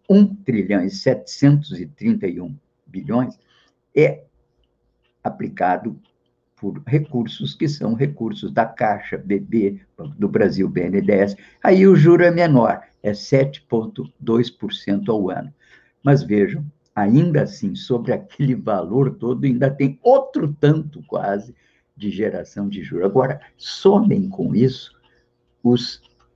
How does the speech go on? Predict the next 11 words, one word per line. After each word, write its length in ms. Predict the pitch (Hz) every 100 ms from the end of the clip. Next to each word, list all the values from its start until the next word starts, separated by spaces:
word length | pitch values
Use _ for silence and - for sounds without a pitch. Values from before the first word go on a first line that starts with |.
| _ _ _ -
é, 180 | 113 -
juros 640 | 101 120 151 120 95 - _
que 120 | - 123
são 400 | - - - -
aplicados 880 | - 147 - 143 - 139 147 143 123
no 140 | 131
financiamento 880 | 123 123 117 113 - 104 107 120 123
da 200 | 117 120
dívida 640 | 117 98 110 127 107 76 87
do 160 | 101
governo, 580 | - 90 92 92 82 78